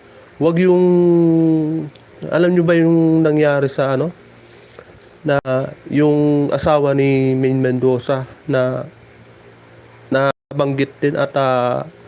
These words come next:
na kontrobersya rin yung, yung asawa niya na si Atayde.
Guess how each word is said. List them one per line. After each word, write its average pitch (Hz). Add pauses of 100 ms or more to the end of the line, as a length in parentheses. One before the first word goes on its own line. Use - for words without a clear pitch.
(380)
na 131 (680)
kontrobersya 139
rin 139
yung, 123 (1000)
yung 127
asawa 131
niya 131
na 143
si 135
Atayde. 123